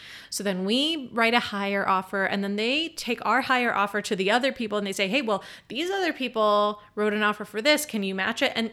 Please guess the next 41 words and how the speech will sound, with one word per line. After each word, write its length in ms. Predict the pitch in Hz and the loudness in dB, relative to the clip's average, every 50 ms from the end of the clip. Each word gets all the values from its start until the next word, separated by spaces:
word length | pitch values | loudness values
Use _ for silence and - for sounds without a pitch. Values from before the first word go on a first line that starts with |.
| - | -2
it, 260 | - 220 - - 190 - | -4 -4 -4 -4 -4 0
that's 320 | 226 226 240 233 - - | 2 2 2 0 -4 -2
what 160 | 214 214 202 | 0 0 0
a 40 | 185 | 2
bidding 340 | 156 180 175 180 185 202 208 | 0 0 0 0 0 0 2
war 180 | 220 226 233 | 2 2 2
is, 280 | 240 247 262 277 269 - | 2 0 0 -2 -2 -2
is 260 | - 202 180 - - - - - - - _ _ | -4 -4 -4 -6 -10 -14 -20 -20 -20 -20 _ _
they 120 | - 202 202 | -2 -2 0
just 260 | 196 202 190 - - | 0 -2 -4 -6 -10
keep 260 | - - - - - - | -10 -12 -12 -12 -10 -4
growing 380 | 190 180 175 175 185 190 185 | -2 0 0 0 0 0 -2
and 120 | 180 180 165 | -4 -4 -4
growing 300 | 180 170 170 175 170 175 | -4 -4 -4 -4 -6 -4
and 140 | 175 170 | -6 -4
growing. 480 | 165 175 165 160 170 196 240 311 370 381 - _ _ _ _ _ _ _ _ _ _ _ _ - _ - | -2 -2 -2 -2 -2 -2 -2 -2 -4 -8 -12 _ _ _ _ _ _ _ _ _ _ _ _ -20 _ -2
And 160 | 233 226 214 214 | 0 0 2 2
that 160 | 226 233 - | 0 -2 0
happened, 420 | - 240 254 277 - 320 285 262 | 2 4 4 4 4 0 0 0
and 140 | 254 233 226 | 0 0 0
at 120 | 214 185 | -2 -2
a 40 | 196 | -4
certain 320 | - - 254 - - 370 - | -4 -4 -4 -4 -6 -8 -12
point, 480 | - - 214 208 202 196 - - - - | -6 -4 -2 -2 -2 -2 -4 -8 -20 -16
we 720 | - 190 185 202 190 185 180 180 180 180 175 175 - - - - - - - - - - - - | -14 -10 -6 -4 -4 -2 -2 -4 -2 -4 -4 -6 -8 -14 -20 -20 -20 -20 -20 -20 -20 -20 -20 -8
walked 380 | - 190 196 185 170 175 - - | -2 0 2 2 0 -2 -6 -8
away. 340 | 196 165 - - 107 - - - - _ - _ - - - | -6 -6 -6 -8 -8 -12 -12 -18 -20 _ -20 _ -14 -12 -8
Because 280 | - 214 - 233 202 - | -8 -4 -2 -2 -2 -2
this 200 | 285 320 311 - | -2 -2 -2 -2
is 80 | 339 | 0
now, 520 | 330 285 254 233 240 247 247 262 277 302 - | 2 2 4 4 6 4 4 4 2 0 -2
now 200 | 226 233 247 285 | 0 0 0 2
that 120 | 302 - 254 | 2 0 0
you've 160 | 247 214 - | -2 -4 -4
written 260 | - - 202 190 185 | -4 -4 -2 -4 -2
an 80 | 180 170 | -2 -2
offer, 380 | 180 202 - - 233 240 240 | -2 -2 -2 -2 -2 0 0
now 180 | 233 220 214 220 | 0 0 0 0
you're 200 | 233 226 220 - | 0 0 0 0
in 140 | 196 185 180 | 0 0 -2
negotiation. 800 | 180 160 - - 202 - - 110 - - - - - - 220 | -4 -4 -6 -6 -8 -6 -6 -8 -8 -6 -8 -10 -10 -10 -14